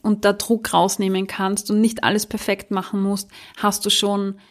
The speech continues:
mehr Entspannung als vielleicht davor. Also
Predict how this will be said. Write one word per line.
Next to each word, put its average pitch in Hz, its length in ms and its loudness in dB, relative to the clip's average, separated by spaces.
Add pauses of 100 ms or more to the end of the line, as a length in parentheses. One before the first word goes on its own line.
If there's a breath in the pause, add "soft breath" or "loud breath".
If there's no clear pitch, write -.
(320 soft breath)
mehr 214 340 6
Entspannung 202 560 2
als - 220 -2
vielleicht 180 340 -4
davor. - 460 -8 (600 loud breath)
Also 202 520 0